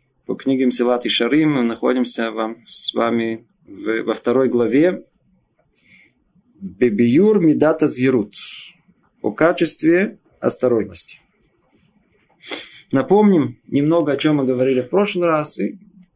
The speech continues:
продолжим, разовьём наше занятие. По-русски это звучит так. Суть осторожности.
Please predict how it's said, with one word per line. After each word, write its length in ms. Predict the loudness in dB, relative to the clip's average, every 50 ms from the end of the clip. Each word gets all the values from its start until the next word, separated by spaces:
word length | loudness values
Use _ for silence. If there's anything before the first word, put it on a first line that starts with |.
| _ _ _ _ _ _
продолжим, 480 | -8 -6 -2 -2 -2 -2 -2 -4 -4 -4
разовьём 540 | -4 -4 -6 -10 -10 -8 -10 -10 -10 -10 -12
наше 240 | -12 -14 -14 -16
занятие. 420 | -18 -20 -20 -20 _ _ -20 -20 _ _ _ _ _ _ _ _ _ _ _ _ _ _ _ _ _ _ _ _ _ _ _ _ -16 -16 _ _ -20 -20 -20 -20 -20 -20 -20 -20 _ _
По-русски 380 | 0 2 4 4 4 2 2 2
это 200 | 2 4 4 2
звучит 440 | 2 2 0 -2 0 0 -2 0 2
так. 520 | 0 0 0 0 -6 -12 -18 -20 -20 _ _ _ _ _ _ _ _ _ _ _ _ -20 -20 _ _
Суть 680 | -4 0 0 2 4 2 2 2 0 0 0 -2 -2 -6 _ _ _ _ _ _ _ _ _ _ _ _ _ _ _ _ _ _ _ _ _ _ _ _ -4
осторожности. 840 | -2 -2 0 2 4 4 6 4 4 2 2 -2 -2 -2 -4 -10